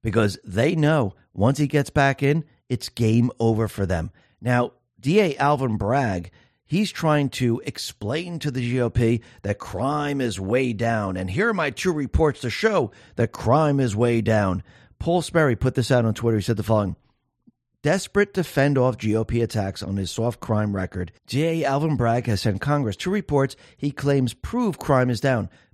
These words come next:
But one is Money Geek report measuring cost of crime, not actually crime,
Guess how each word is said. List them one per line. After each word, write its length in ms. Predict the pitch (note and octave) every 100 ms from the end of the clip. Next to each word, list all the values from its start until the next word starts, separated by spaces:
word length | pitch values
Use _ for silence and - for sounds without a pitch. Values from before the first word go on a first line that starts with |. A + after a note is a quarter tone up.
| -
But 120 | C3+
one 280 | C#3+ F#3 D#3+
is 200 | A2+ F#2+
Money 260 | C3 G#3
Geek 240 | C3 C3 -
report 340 | A2 A#2+ A#2
measuring 380 | A2+ A#2 A2+ G#2
cost 340 | - C3+ C3
of 120 | G2+
crime, 360 | - F#2+ F2+ G#2 - _
not 220 | A2+ A2+
actually 320 | A2 G#2+ G2+ E2+
crime, 400 | - F#2+ G2